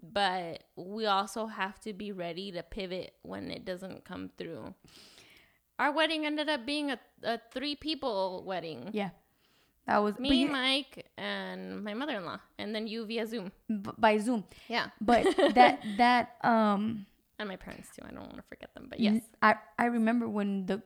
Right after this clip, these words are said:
Speaker 2: when covid first started that we were having meetings,
Speaker 1: Mm-hmm.
Speaker 2: remember? Like, we
Speaker 1: Mm-hmm.
Speaker 2: were reporting with my dad and we're like, "What's
Speaker 1: Yeah.
Speaker 2: happening?" And we're like, "It's gonna go away. It's gonna go, it's fine. Like, this
Speaker 1: Yeah.
Speaker 2: is, this is just gonna blow over." Remember the
Speaker 1: Right.
Speaker 2: flu, like, all, had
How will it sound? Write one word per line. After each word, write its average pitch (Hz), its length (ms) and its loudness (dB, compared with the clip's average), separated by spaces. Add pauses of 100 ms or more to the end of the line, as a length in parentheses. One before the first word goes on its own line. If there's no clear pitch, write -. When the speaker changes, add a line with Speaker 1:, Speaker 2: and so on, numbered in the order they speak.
Speaker 2:
when 196 220 -2
covid 190 260 -2
first 196 240 -4
started 208 280 2
that 196 100 2
we 208 100 0
were 208 100 -2
having 185 320 0
meetings, 202 340 2
Speaker 1:
Mm-hmm. 175 80 0
Speaker 2:
remember? 190 360 0
Like, 185 200 0
we 202 80 2
Speaker 1:
Mm-hmm. 202 80 2
Speaker 2:
were 196 80 0
reporting 208 440 0
with 202 140 0
my 180 160 2
dad 190 260 6
and 190 140 2
we're 185 100 0
like, 175 140 2 (340)
"What's 269 140 2
Speaker 1:
Yeah. 214 100 4
Speaker 2:
happening?" 269 320 4
And 196 80 -2 (320)
we're 277 80 4
like, 285 160 0
"It's 453 140 -2
gonna 330 200 0
go 262 140 6
away. 247 300 8
It's 214 100 -4
gonna - 200 0
go, 370 140 0
it's - 200 0
fine. 185 420 4
Like, 202 120 2
this 220 80 2
Speaker 1:
Yeah. 240 280 4
Speaker 2:
is, 220 80 -4
this 254 100 4
is 226 140 2
just 233 100 4
gonna 220 200 6
blow 190 240 8
over." 202 180 0
Remember 262 420 6
the 262 140 6
Speaker 1:
Right. 262 40 -6
Speaker 2:
flu, 277 200 -2
like, 240 240 4 (100)
all, 262 280 8 (340)
had 285 340 2